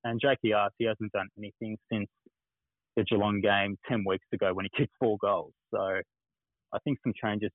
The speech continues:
do need to be made. And, you know, a lot of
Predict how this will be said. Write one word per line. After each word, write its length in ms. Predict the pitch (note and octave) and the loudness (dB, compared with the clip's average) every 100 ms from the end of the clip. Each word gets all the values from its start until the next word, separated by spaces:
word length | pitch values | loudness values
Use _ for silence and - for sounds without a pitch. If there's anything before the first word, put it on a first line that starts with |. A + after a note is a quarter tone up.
| - | 0
do 100 | A2 | 2
need 140 | G#2 | 4
to 80 | G2+ | 2
be 160 | G2 F#2 | -2 -4
made. 300 | F2+ A2+ D3+ - _ _ _ _ _ _ _ _ _ _ _ _ | -2 0 -2 -4 _ _ _ _ _ _ _ _ _ _ _ _
And, 320 | A2+ G#2+ G#2 G2+ - | -2 0 0 -4 -2
you 80 | |
know, 260 | G#2 G2 G2 - _ _ _ _ | 2 4 2 0 _ _ _ _
a 40 | C3+ | 0
lot 160 | D3+ | 2
of 80 | C#3 | 0